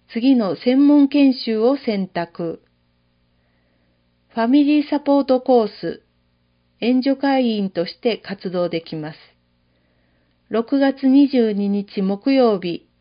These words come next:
二十三日金曜日、いずれも午前九時から午後五時、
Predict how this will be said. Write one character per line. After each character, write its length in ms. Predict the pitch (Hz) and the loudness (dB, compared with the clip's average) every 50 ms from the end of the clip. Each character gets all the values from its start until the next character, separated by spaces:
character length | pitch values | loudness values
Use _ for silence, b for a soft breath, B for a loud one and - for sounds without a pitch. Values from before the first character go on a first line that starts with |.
| _ _ | _ _
二 160 | - 247 262 247 | -2 -2 -2 0
十 220 | 269 247 240 220 226 - | 0 0 0 0 -2 -4
三 240 | 247 240 240 226 | -2 -2 0 0
日 140 | 214 202 196 - - - - | -2 -4 -6 -8 -14 -20 -14
金 300 | - - 226 247 254 247 | -6 -4 0 0 2 2
曜 300 | 247 247 226 208 185 165 | 2 2 0 -2 -2 -4
日、 220 | - 160 147 - _ _ _ _ _ _ _ _ _ _ _ _ _ _ | -6 -8 -8 -10 _ _ _ _ _ _ _ _ _ _ _ _ _ _
い 120 | 220 226 | -8 -6
ず 140 | 214 254 240 | 0 0 2
れ 140 | 226 226 220 | 2 2 0
も 340 | 214 214 208 202 - - - 247 | -2 -4 -4 -6 -6 -8 -12 -6
午 180 | 226 247 277 | -2 -2 0
前 280 | 240 247 226 208 185 175 | 0 0 -2 -2 -4 -6
九 180 | - - 269 269 | -6 -4 -4 -4
時 160 | 240 240 220 | -4 -6 -6
か 160 | - 247 240 | -4 -4 -2
ら 240 | 233 220 185 - - - | -2 -2 -4 -6 -8 -8
午 160 | 196 - 208 208 | -4 -4 -4 -2
後 200 | 208 185 175 165 | -2 -4 -6 -4
五 200 | - 196 202 196 | -4 -4 -4 -4
時、 300 | - 175 151 - - | -6 -8 -10 -10 -12